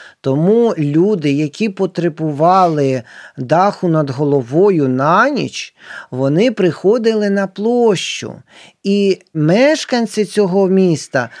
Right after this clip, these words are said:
бачили людину, на власні очі бачили, хто потребує милосердя, хто потребує гостинності. Але ми бачимо, що плем'я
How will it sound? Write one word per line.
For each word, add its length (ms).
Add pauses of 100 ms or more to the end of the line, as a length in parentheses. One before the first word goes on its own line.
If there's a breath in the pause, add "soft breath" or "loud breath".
(160 loud breath)
бачили 1080
людину, 1000
на 180
власні 580
очі 460
бачили, 640 (180 loud breath)
хто 420
потребує 1200 (300 loud breath)
милосердя, 1120 (240 loud breath)
хто 240
потребує 680
гостинності. 1200 (440 soft breath)
Але 720
ми 180
бачимо, 840 (220 loud breath)
що 920 (340)
плем'я 720